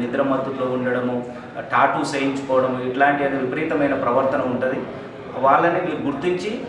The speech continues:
మాకు సమాచారం ఇవ్వండి. మీరు చెప్తే వినరు అనుకుంటే మాకు ఇవ్వండి. ఎట్టి పరిస్థితుల్లో వాళ్ళ మీద గంజాయిని ఫస్ట్ టైమ్ తాగిన వాళ్ళ మీద కేసు ఏం కట్టము, కానీ వాళ్ళని మార్పు కోసము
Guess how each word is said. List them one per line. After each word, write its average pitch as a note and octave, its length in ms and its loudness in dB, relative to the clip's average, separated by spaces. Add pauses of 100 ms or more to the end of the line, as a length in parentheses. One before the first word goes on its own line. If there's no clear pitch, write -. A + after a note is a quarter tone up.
(180)
మాకు F3+ 300 4
సమాచారం E3+ 560 4
ఇవ్వండి. B2+ 240 0
మీరు C#3+ 180 2
చెప్తే D3 340 -2
వినరు E3 220 4
అనుకుంటే D#3+ 340 2
మాకు C3+ 320 2
ఇవ్వండి. D3+ 300 -2 (360)
ఎట్టి F3+ 160 -2
పరిస్థితుల్లో F3+ 460 2
వాళ్ళ D3+ 240 4
మీద E3 140 2 (680)
గంజాయిని E3 560 4
ఫస్ట్ C3+ 300 2
టైమ్ D3+ 420 0
తాగిన C#3+ 280 4
వాళ్ళ C#3+ 240 6
మీద C#3+ 220 2
కేసు D#3+ 340 -2
ఏం E3 200 2
కట్టము, C#3 500 2
కానీ G#3 200 0 (360)
వాళ్ళని F#3+ 600 2 (400)
మార్పు - 420 4
కోసము F3+ 500 0